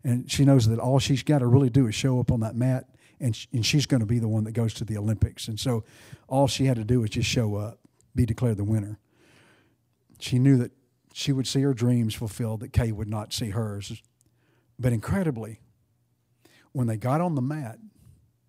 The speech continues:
Esther relinquished the, the match to Kay, who was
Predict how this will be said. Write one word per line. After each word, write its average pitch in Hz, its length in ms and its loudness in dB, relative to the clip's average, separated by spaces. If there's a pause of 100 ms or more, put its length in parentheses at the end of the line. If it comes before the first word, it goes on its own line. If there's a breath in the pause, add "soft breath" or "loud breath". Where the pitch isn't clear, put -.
(880 soft breath)
Esther 135 540 -2 (920)
relinquished 127 720 0
the, 113 140 -6 (720)
the 113 160 -10
match 120 540 -4 (720)
to 120 100 -8
Kay, 107 460 -8
who 117 80 -4
was 104 220 -8